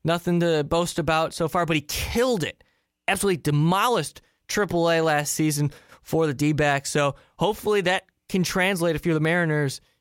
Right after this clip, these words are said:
into a productive player over in the corner outfielder, because that's a position right now that you don't really have much,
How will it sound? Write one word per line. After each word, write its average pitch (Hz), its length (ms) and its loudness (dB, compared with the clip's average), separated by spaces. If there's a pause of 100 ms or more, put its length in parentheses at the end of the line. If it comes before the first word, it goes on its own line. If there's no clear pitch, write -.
(120)
into 160 480 0
a 151 60 0
productive 156 520 -2
player 165 400 0
over 160 220 0
in 160 80 0
the 147 60 0
corner 156 280 0
outfielder, 165 480 0
because 156 380 -2 (360)
that's 269 240 0
a 214 420 2
position 196 380 0
right 175 180 2
now 175 420 0 (680)
that 165 140 2
you 170 100 4
don't 185 180 2
really 165 220 2
have 156 220 0
much, 147 480 -4